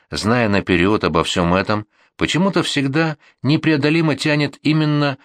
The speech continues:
по этому протаренному пути – хотя бы только до последней черты,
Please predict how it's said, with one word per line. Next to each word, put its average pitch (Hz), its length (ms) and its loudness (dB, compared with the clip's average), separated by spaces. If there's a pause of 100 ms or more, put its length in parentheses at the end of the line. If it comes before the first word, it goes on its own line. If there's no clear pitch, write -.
(160)
по 131 60 0
этому 143 400 2
протаренному 127 640 0
пути – 110 460 -2 (420)
хотя 82 240 0
бы 82 120 0
только 87 340 0
до 85 120 0
последней 87 560 0
черты, 110 520 -2